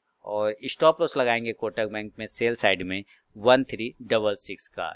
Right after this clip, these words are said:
यानी एक हज़ार तीन सौ छियासठ रुपए का। पहला टारगेट होगा सेल साइड में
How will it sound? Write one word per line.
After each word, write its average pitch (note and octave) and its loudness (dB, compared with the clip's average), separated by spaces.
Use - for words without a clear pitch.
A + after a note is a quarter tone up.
यानी G#2+ -8
एक A2 -6
हज़ार G2+ -4
तीन F#2+ -10
सौ - -8
छियासठ - 0
रुपए F2+ -8
का। - -10
पहला B2 6
टारगेट B2 -2
होगा A#2+ -2
सेल A2+ -6
साइड G#2+ 2
में A#2+ -6